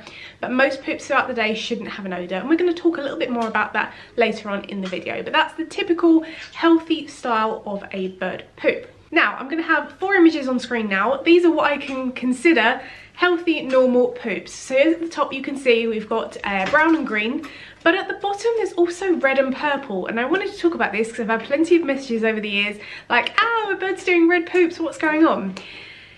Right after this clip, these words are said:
If you fed your bird something red or purple, it's quite possible that it's gonna come out the other end red or purple. For example, uh, red bell peppers, strawberries, raspberries, blueberries, or red cabbage are all going to have,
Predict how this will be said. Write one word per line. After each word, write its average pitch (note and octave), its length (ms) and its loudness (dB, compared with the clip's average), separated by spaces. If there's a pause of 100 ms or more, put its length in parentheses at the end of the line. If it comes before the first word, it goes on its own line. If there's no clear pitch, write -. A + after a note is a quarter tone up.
(160)
If E4+ 200 0
you A#4 220 4
fed E4+ 200 2
your F4 120 4
bird B3 260 4
something C#4+ 440 -2
red A3+ 360 2
or C4 160 4
purple, A3+ 760 -2 (420)
it's A#3+ 180 0
quite - 440 0
possible A#3+ 500 0
that A3 180 0
it's A3+ 120 2
gonna B3 160 0
come C4+ 240 -2
out B3 100 0
the A#3+ 80 4
other A3+ 160 2
end G3+ 240 -2
red G#3 220 -2
or G#3+ 120 -4
purple. G3+ 480 -8
For A3+ 140 -8
example, B3+ 720 2
uh, G3+ 300 2
red A#3+ 180 0
bell A#3 220 2
peppers, A#3+ 600 -2
strawberries, A#3 520 2
raspberries, A3 760 -2 (240)
blueberries, D#4+ 560 2
or C4 280 4
red B3 240 2
cabbage G#3 440 -2
are A3 180 -2
all C4 180 4
going C4 260 0
to B3+ 40 -12
have, A3+ 300 0